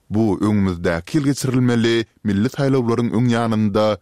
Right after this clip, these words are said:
kansler Olaf Scholz'un hökümeti üçin urgy boldy. "Biz ähli partiýalar bilen işleşmäge taýýar we meýilli" diýip, Germaniýa üçin alternatiwa, ýagny A F D partiýasynyň egindeş başlygy Tino Hrupala aýtdy.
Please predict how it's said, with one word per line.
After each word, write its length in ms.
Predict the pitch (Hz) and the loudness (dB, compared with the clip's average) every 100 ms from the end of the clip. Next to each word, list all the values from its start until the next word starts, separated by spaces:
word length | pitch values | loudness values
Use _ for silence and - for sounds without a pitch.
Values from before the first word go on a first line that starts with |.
| - | -8
kansler 580 | 98 101 127 123 127 131 | -4 -4 -4 -4 -2 -2
Olaf 340 | 101 101 92 - | 0 0 -2 -4
Scholz'un 480 | 104 92 87 151 | -4 -2 -2 -2
hökümeti 400 | 143 143 117 101 | -2 0 -2 -2
üçin 320 | 120 - 127 117 | -4 -2 -2 0
urgy 300 | 151 131 107 90 | 0 0 0 0
boldy. 580 | 92 90 98 98 92 82 _ - | -2 -2 0 0 -2 -4 _ -10
"Biz 240 | 85 127 | -4 -4
ähli 460 | 139 - 104 90 135 - | -4 -4 -4 -2 -2 0
partiýalar 540 | 143 135 135 127 123 | -2 -2 0 0 0
bilen 160 | 120 120 | 0 0
işleşmäge 680 | 110 - 101 - 90 92 113 | -2 -2 -2 0 0 0 -2
taýýar 420 | 107 101 95 101 113 104 | -2 0 0 0 -2 -2
we 100 | 104 98 | 0 0
meýilli" 400 | 98 90 95 131 | 0 0 0 -2
diýip, 200 | 131 147 - _ - | 0 -2 -4 _ -4
Germaniýa 520 | 101 95 104 135 143 | -2 0 0 0 -2
üçin 240 | 120 - | -2 -4
alternatiwa, 920 | 127 110 - 104 92 - 117 95 90 78 _ - | -2 -2 0 0 0 0 0 2 0 -2 _ -4
ýagny 300 | 98 104 135 | -2 0 -2
A 100 | - | -2
F 260 | 104 95 - | -2 -2 -2
D 120 | 143 | -2
partiýasynyň 640 | 147 135 131 - 123 127 120 113 | 0 -2 -2 -4 -4 -2 0 0
egindeş 400 | 98 92 123 - | 0 0 -2 -4
başlygy 600 | 139 123 113 110 110 98 _ | -2 0 0 2 0 -4 _
Tino 320 | - 135 139 | -2 0 0
Hrupala 640 | 131 - 139 - 143 135 120 90 | -2 -4 -4 -2 0 0 0 -2
aýtdy. 640 | 87 - 104 104 104 82 | -6 -4 0 2 0 -2